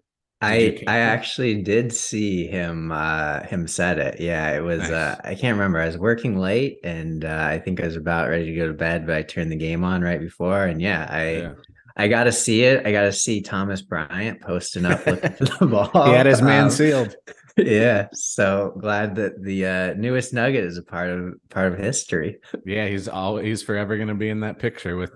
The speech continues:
Speaker 1: with Shea and, uh, Kendrick Williams, I believe, was on LeBron. Pretty cool. But yeah, I, you know, I wasn't sure how much I would enjoy it, but Claire kinda dozed off, so she went to bed, and I was like, "I'm gonna, I'm gonna kinda stay up for this and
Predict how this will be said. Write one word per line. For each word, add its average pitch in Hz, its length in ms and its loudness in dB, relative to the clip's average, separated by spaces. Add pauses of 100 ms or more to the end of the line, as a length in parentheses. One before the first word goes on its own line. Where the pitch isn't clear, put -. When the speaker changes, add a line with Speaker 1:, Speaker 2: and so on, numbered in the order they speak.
(160)
Speaker 1:
with 95 200 0
Shea 101 460 4
and, 92 220 2
uh, 87 240 2
Kendrick 95 400 -2
Williams, 82 500 -2
I 76 80 -6
believe, 78 400 -6
was 78 300 -6
on 85 180 -2
LeBron. 82 460 -2 (640)
Pretty 117 180 4
cool. 107 300 4
But 113 80 2
yeah, 127 280 4
I, 135 280 2 (960)
you 131 100 -4
know, 135 80 -2
I 139 100 2
wasn't 151 340 2
sure 139 220 2
how 127 120 0
much 117 300 -4
I 131 80 2
would 131 160 -2
enjoy 139 380 -4
it, 160 220 -6 (360)
but 104 560 -2 (240)
Claire 117 340 2
kinda 107 540 -4
dozed 101 560 -4
off, 101 280 -4
so 95 140 -4
she 107 220 -4
went 101 240 -6
to 92 80 -6
bed, 90 300 -4
and 92 120 -6
I 90 80 -6
was 87 120 -8
like, 90 180 -8
"I'm 151 160 -2
gonna, 117 360 -2
I'm 113 120 -4
gonna 110 180 -2
kinda 98 300 -4
stay 95 240 -4
up 92 140 -4
for 95 100 -6
this 90 300 -6
and 82 160 -8